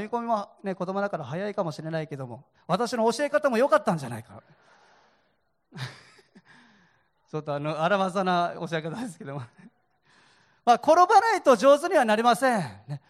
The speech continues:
転んで、雪に肌が触れて、そして痛みというかですね、ちょっとこう、辛い体験して、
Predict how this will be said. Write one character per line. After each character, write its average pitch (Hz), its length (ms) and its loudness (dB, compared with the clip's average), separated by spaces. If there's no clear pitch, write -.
転 311 300 6
ん 311 100 -4
で、 330 360 0
雪 277 280 -8
に 302 160 -4
肌 277 300 -8
が 277 120 -2
触 262 120 -2
れ 277 140 -2
て、 269 340 0
そ 262 160 -8
し 247 60 -12
て 262 300 -10
痛 277 280 -6
み 277 160 -8
と 247 100 0
い 233 60 0
う 233 60 -6
か 214 80 -4
で 185 80 -8
す 220 80 -16
ね、 220 120 -10
ち 240 80 -8
ょ 262 40 -4
っ 254 100 -8
と 220 80 -6
こ 214 380 -6
う、 - 60 -20
辛 240 160 -6
い 233 80 -8
体 226 160 -4
験 220 180 -12
し - 40 -16
て、 202 180 -12